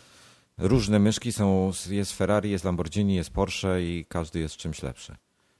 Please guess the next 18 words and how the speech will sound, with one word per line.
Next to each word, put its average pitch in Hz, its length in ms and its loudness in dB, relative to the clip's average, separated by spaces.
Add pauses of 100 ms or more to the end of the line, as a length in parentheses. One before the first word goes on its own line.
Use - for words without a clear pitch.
(200)
E, 85 180 -8
więc, - 840 -6
więc 101 680 -8
nie 104 160 -6
popadajmy 95 680 -6
w, - 220 -16 (600)
w - 180 -20
przesadę 107 680 -4
i 98 140 -6
myślę, 98 400 -2
że 92 560 -2
nagrody 104 380 0
bardzo 85 260 -4
fajne, 85 400 -4
tym 85 160 -6
bardziej, 80 340 -6
że, 80 440 -6
że, 80 600 -6